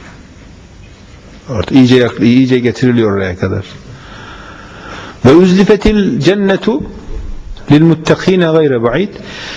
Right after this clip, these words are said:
Cennette müttakiler için yaklaştırılmıştır. Uzakta değil. Şimdi bunların arasında bir fark var. İlgili ayetleri okuyarak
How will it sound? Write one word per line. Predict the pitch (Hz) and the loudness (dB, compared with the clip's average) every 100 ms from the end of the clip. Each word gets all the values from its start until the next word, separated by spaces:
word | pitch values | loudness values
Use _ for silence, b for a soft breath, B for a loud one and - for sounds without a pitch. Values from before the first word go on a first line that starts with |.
| B | B
Cennette | - 156 202 202 196 | 0 4 4 2 2
müttakiler | 185 - 175 185 185 214 | 0 0 -2 0 0 0
için | - 151 | 0 0
yaklaştırılmıştır. | 135 - 120 - 123 120 120 - - 160 - - - - | 0 -2 -4 -2 -2 -2 -2 -6 -6 -6 -6 -20 -18 -2
Uzakta | 123 139 - 120 | 2 2 2 0
değil. | 117 143 - - - - - _ - - - - - - - B B B B B B B | 0 -2 -4 -18 -20 -20 -20 _ -20 -20 -20 -20 -20 -20 -20 B B B B B B B
Şimdi | - 151 | 0 2
bunların | 165 247 240 | 4 2 2
arasında | 247 214 202 196 | 0 0 -2 -2
bir | |
fark | 185 - 165 160 - | -4 -2 -4 -2 -2
var. | 127 131 - - - - - - - - - - - - - - - | -2 -2 -6 -12 -14 -20 -20 -20 -20 -20 -20 -20 -20 -20 -20 -20 0
İlgili | 143 160 185 185 | 2 2 2 2
ayetleri | 160 170 160 175 170 | 2 0 0 0 0
okuyarak | 120 - - - - 240 165 107 - | -2 -2 -2 -2 0 0 0 -4 -10